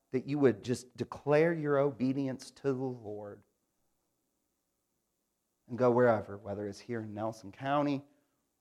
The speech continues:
or all over Virginia or wherever, just that you would say, "Lord, I'll be obedient. I'll do whatever you want me to do.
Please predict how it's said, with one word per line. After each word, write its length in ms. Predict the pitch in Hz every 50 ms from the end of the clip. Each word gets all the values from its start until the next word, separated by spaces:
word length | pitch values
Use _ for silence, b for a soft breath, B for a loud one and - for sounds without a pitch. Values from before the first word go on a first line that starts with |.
| _ _ -
or 100 | 107 107
all 220 | 120 139 139 143
over 260 | 143 135 131 127 117
Virginia 500 | 113 123 117 117 110 135 135 131 127 113
or 40 | 104
wherever, 600 | 98 101 104 107 107 104 104 98 98 95 98 98 _ _ _ _ _
just 260 | - 110 - - _
that 180 | - 107 - -
you 120 | 120 131 123
would 160 | 123 120 -
say, 200 | - - 104 107
"Lord, 360 | 101 110 117 131 131 135 123
I'll 140 | 110 110 107
be 180 | 98 113 113
obedient. 580 | 110 113 107 104 120 113 120 123 120 120 - - _ _ _ _ _ _ _ _ _ _ _ -
I'll 80 | 107 104
do 120 | 101 98
whatever 300 | 110 113 113 113 113 120
you 120 | 123 131
want 220 | 127 123 120 117 110
me 100 | 117 120
to 100 | 127 120
do. 260 | 117 117 107 98 90